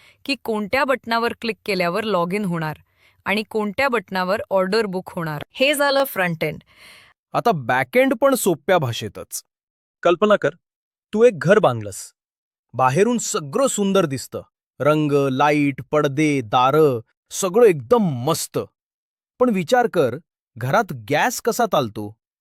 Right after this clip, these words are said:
Speaker 2: पाणी नळातून कसं येतं, दिवा लावला की लाईट कुठून लागते, ह्याच सगळ्याचं काम करतं बॅक एंड. फ्रंट एंड म्हणजे पाहुण्यांना दिसणारं घर आणि बॅक एंड म्हणजे घराचं आतलं इंजिन,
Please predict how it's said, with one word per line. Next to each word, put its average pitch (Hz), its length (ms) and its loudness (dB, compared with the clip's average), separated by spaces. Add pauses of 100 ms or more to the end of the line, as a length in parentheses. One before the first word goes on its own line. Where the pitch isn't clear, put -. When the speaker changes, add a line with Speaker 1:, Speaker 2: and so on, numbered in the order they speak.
Speaker 2:
पाणी 156 320 2
नळातून 226 440 2
कसं 247 260 0
येतं, 117 380 -2 (420)
दिवा 147 400 2
लावला 220 360 4
की 202 220 -4
लाईट 165 320 0
कुठून 247 300 -2
लागते, 113 420 -2 (380)
ह्याच 135 480 0
सगळ्याचं 180 640 0 (100)
काम 151 260 0
करतं 135 400 -2
बॅक 107 440 -4
एंड. 110 240 -4 (360)
फ्रंट 175 380 0
एंड 269 160 4
म्हणजे 208 340 2
पाहुण्यांना 185 720 0
दिसणारं 170 520 0
घर 131 340 0 (480)
आणि 165 220 2
बॅक 127 420 -2
एंड 165 220 2 (380)
म्हणजे 156 340 2
घराचं 160 500 0 (100)
आतलं 175 400 -2
इंजिन, 123 500 0